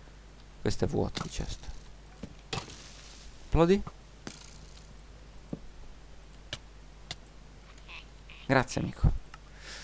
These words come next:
Questa è la versione grossa, infatti dalla mappa, come potete vedere, non c'è un puntino, ma c'è una piramide gigante.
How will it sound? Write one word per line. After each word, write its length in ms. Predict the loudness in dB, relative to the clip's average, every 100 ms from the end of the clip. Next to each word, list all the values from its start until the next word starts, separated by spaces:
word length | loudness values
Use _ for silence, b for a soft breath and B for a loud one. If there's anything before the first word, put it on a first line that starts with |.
| B B B B
Questa 220 | 12 12
è 20 |
la 60 | 12
versione 360 | 12 12 12 10
grossa, 760 | 12 12 12 10 8 8 8 4 2
infatti 360 | 4 6 6
dalla 240 | 8 8 8
mappa, 300 | 6 4 4
come 180 | 4
potete 300 | 4 0 2
vedere, 340 | 4 8 8 8
non 200 | 8 6
c'è 180 | 8 8
un 260 | 8 8
puntino, 520 | 8 8 6 2 4
ma 100 | 6
c'è 160 | 6 6
una 120 | 6
piramide 540 | 4 6 6 6 4 2
gigante. 840 | 2 4 4 4 0 -2 -4